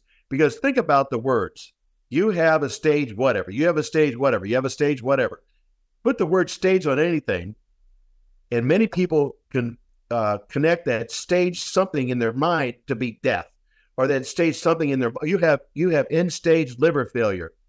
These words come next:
Really? How big, how,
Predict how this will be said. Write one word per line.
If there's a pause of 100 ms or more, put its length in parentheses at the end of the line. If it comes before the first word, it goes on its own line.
(120)
Really? (1000)
How
big,
how,